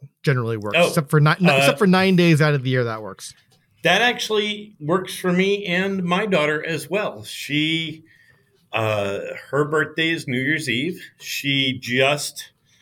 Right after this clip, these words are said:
Speaker 2: the, the Jensen family, uh, household successfully added an-, another teenager to society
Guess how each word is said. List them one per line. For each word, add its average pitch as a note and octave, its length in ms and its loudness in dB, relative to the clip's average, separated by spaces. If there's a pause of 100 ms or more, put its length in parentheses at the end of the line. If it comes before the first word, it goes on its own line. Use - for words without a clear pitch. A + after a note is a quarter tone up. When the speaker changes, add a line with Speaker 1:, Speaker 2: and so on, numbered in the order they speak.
(220)
Speaker 2:
the, A#2 320 -2
the A#2+ 80 -6
Jensen F3 480 0
family, F#3 760 0 (440)
uh, A#2+ 340 0
household F#3 920 -2 (340)
successfully E3 1120 -2
added D#3 420 2
an-, B2 760 -4 (120)
another D#3+ 640 2
teenager F3 800 4
to D#3+ 200 0
society C#3+ 920 -2